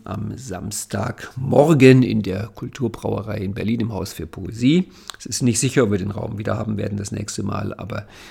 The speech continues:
dieses Mal war es wieder dort, das dritte Mal. Wie gesagt, siebzig Teilnehmer, zehn Leute im Team, achtzig Personen anwesend.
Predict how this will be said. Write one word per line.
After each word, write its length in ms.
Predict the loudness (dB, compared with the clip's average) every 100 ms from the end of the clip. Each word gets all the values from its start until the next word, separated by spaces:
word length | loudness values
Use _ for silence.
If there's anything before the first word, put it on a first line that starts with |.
| -20 -12
dieses 260 | -8 -6
Mal 260 | -6 -8 -8
war 160 | -8 -6
es 180 | -6
wieder 200 | -4 -4
dort, 240 | -4 -6 -6
das 140 | -10
dritte 260 | -8 -6 -2
Mal. 320 | 2 4 2 -4 -18 -14 -14 -14 -18 -8
Wie 100 | 0
gesagt, 500 | 2 2 2 -2 -10 -14
siebzig 420 | -12 -12 -8 -10
Teilnehmer, 560 | -4 -2 2 2 2 -2
zehn 400 | -6 -4 -2 -2
Leute 300 | -4 -4 -6
im 240 | -6 -6
Team, 280 | -6 -4 -4
achtzig 440 | -8 -10 -12 -14 -12
Personen 340 | -6 0 0
anwesend. 560 | 0 0 2 2 -2